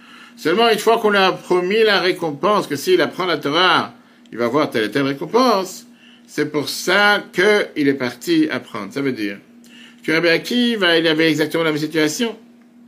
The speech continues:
Et il s'est dit plus ou moins la même idée. Quoi ? Ça fait quatre ans que je me fatigue pour rien. Le fait qu'il est parti apprendre la Torah, c'est comme s'il a rejeté les premiers quarante ans de sa vie.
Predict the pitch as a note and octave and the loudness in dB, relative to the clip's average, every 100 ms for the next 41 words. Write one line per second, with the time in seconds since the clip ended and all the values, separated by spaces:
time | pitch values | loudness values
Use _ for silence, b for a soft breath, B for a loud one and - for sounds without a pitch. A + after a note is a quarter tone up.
0 | - B B B B B - D#3+ D#3+ D#3 | -20 B B B B B -2 2 2 0
1 | E3 D3+ F3 G3 G3+ - - - F3 F3 | -4 -2 -2 0 -2 -6 -14 -6 -2 2
2 | F3+ E3 F3+ E3+ E3+ E3+ D#3 D3 C#3+ F3+ | 2 2 2 2 0 0 2 2 2 0
3 | D3+ D3 D3+ F3+ F3 F3+ D#3+ D#3+ E3+ F#3 | 2 0 -2 -2 -2 -2 -2 -2 -2 -4
4 | - G3 A#3 C4+ G3 - - _ B B | -2 2 2 2 -2 -8 -20 _ B B
5 | B C#3 D#3+ - A#3+ A3+ A3+ A3 D#3+ D#3 | B -2 0 2 4 4 4 2 0 0
6 | D#3+ C#3+ D#3 D3 D3+ D3+ D#3 D#3 F#3 D#3+ | -2 -2 -2 -2 -4 -2 -2 0 2 2
7 | D3+ D3+ D3+ D#3+ - - B B - - | 0 -2 -6 -12 -20 -20 B B -14 -8
8 | E3 - G#3+ D#3+ C#3+ D3+ D3+ D3+ D#3 D3+ | -6 -2 2 2 4 4 2 0 0 2
9 | D#3 D3+ D#3 D3+ D#3+ D3 E3 F#3+ | 0 0 0 -2 -4 -4 -4 -4